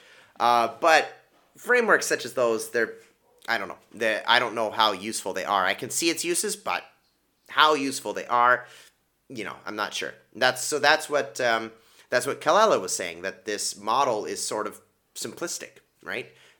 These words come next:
Again, constricting historians by shoving them into such a narrow framework. It's, it's, it's difficult. So why do I personally believe that historical and fictional writing are different?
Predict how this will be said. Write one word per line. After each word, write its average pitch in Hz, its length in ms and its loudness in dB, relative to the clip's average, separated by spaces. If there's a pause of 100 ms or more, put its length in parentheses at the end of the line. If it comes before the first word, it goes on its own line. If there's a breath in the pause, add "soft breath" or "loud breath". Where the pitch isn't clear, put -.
(500 soft breath)
Again, 131 400 2
constricting 135 480 -6
historians 120 460 -4
by 104 100 -6
shoving 113 340 -4
them 107 140 -6
into 98 140 -14
such - 260 -8
a 107 40 -12
narrow 90 260 -8
framework. 139 560 -4 (140)
It's, - 220 -18
it's, - 260 -16
it's 139 200 -10
difficult. 160 420 -4 (920 soft breath)
So 196 400 4 (640)
why 233 440 2
do 180 280 -6 (100)
I 131 600 6
personally 110 480 -6
believe 95 360 -12
that 98 140 -6
historical 131 840 0
and 110 220 -6
fictional 113 480 -4
writing 113 440 0
are 78 120 -6
different? 147 480 -6